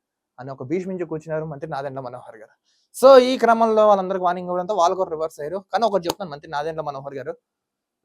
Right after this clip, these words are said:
కొన్ని కొన్ని డీలర్ షాప్స్‌లో కొంతమంది మంచిగానే ఇస్తున్నారు. మ్యాక్సిమం మనకి,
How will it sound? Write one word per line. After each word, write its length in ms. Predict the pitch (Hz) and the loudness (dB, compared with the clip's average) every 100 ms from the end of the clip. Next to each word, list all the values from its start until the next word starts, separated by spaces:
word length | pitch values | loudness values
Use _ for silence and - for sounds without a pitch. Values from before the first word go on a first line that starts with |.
| _ _ - | _ _ -2
కొన్ని 200 | 185 233 254 | 2 4 6
కొన్ని 160 | 254 220 | 6 8
డీలర్ 240 | 214 247 - | 6 6 2
షాప్స్‌లో 260 | 190 214 214 | -2 -2 -4
కొంతమంది 360 | 175 190 208 247 160 | -4 -4 -4 -4 -4
మంచిగానే 340 | 175 247 226 | 0 2 2
ఇస్తున్నారు. 280 | 190 190 - _ _ 127 | 0 -6 -10 _ _ -10
మ్యాక్సిమం 500 | 165 214 220 240 208 320 _ _ _ _ _ _ _ _ _ - 175 | -6 -4 -4 -4 -4 -6 _ _ _ _ _ _ _ _ _ 0 0
మనకి, 260 | 180 170 | 2 2